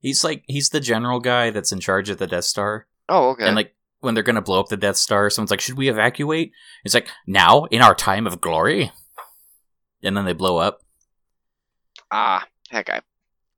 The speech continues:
Speaker 1: And
Speaker 2: Can
Speaker 1: then they
Speaker 2: we
Speaker 1: C G I'd him really bad in Rogue One.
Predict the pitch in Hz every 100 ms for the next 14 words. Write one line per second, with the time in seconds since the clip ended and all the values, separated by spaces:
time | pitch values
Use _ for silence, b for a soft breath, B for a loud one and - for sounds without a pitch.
0 | _ _ _ _ _ _ - 107 110 104
1 | 92 113 101 90 90 92 101 92 98 95
2 | 95 95 92 87 - - 64 -